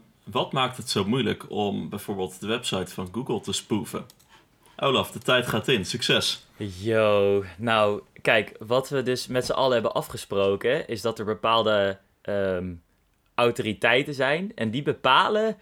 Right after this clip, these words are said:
Speaker 2: eh, welke certificaten bij welke website horen, hè? Eh, dus er is eigenlijk een soort handtekening ondergezet. Deze website is van Google.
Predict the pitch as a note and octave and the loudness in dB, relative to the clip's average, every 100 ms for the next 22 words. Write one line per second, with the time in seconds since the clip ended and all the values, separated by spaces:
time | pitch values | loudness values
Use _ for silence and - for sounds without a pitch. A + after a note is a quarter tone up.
0 | _ _ B2 A#2+ G#2+ A#2+ E3 F3+ D3 B2 | _ _ 0 0 2 4 2 2 0 0
1 | - C#3 C#3 B2+ A2+ A#2+ C#3+ D#3 E3+ D3 | 0 -4 -4 -8 0 2 2 2 -2 0
2 | B2 B2+ B2 G#2+ A2+ A#2+ - E2+ E2 E2 | 2 2 2 2 0 0 0 -2 0 -2
3 | E2+ A2 G3 - _ _ - A2 G#2+ A2+ | 0 -2 -2 -10 _ _ -4 0 0 -2
4 | - F#2+ B2 - - G2+ G#2 D3+ D#3 D3 | -6 0 0 0 -4 -2 0 0 0 -2
5 | C#3 A2 B2+ A#2 A#2+ A2 F3 F3+ B2 A#2 | -4 -6 -4 -2 0 0 2 2 2 0
6 | A2 G2+ G2+ F#2+ F2+ D3 F3+ F#3 | -2 -4 -6 -8 -4 -2 0 -2